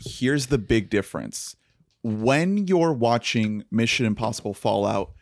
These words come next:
you don't have to use the part of your brain where you're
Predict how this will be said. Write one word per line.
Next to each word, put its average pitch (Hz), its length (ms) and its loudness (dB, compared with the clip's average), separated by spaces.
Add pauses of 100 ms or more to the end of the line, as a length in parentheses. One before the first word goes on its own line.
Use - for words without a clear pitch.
(180)
you 120 160 2
don't 151 180 0
have 139 340 0
to 135 80 2
use 110 420 2
the 113 100 0
part 113 360 2
of 101 120 -4
your 107 140 0
brain 104 600 -2 (260)
where 113 180 4
you're 110 580 2